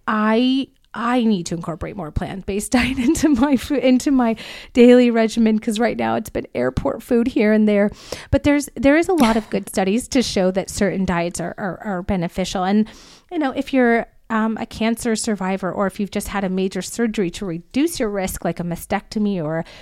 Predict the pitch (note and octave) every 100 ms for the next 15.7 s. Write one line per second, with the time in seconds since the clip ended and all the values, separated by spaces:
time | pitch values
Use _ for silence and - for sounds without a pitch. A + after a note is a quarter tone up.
0 | - G3 F3+ F3 F3 A3+ G#3+ - G#3+ -
1 | F3 - - - G3 G3+ F#3+ F#3+ - -
2 | - - G3+ G3 F3+ A#3+ C#4 E4+ - G3+
3 | F#3 E3+ - F#3 G#3 - F3+ F3 E3+ F3
4 | E3 C#3 - - A#3 C#4+ A#3 - F#3 G#3+
5 | G#3 F3+ F3+ G3 G#3+ - - - B3 B3+
6 | - A3+ G#3+ - G#3 G3 G#3+ - G3+ F3+
7 | F3+ E3 - D#3+ - - - - G#3 G3
8 | E3+ G#3+ F#3+ - F#3+ F#3 G#3 G3 - F#3
9 | G3+ G3+ G3 G3 F#3+ G#3+ F#3+ G3 F3 E3
10 | - F#3+ F3+ F3+ - - F3+ F#3 F3+ E3+
11 | - - - - A3+ C4 C4 B3 A3 F#3
12 | F3 E3+ F#3 - G#3+ G3 - G3+ F#3+ -
13 | - F#3 G3+ - - - C4+ C4 C4+ G3+
14 | E3 A3 F#3 F#3 F3 G3 G#3+ A#3+ A#3+ E3+
15 | E3+ - F3+ E3+ F3 - F#3+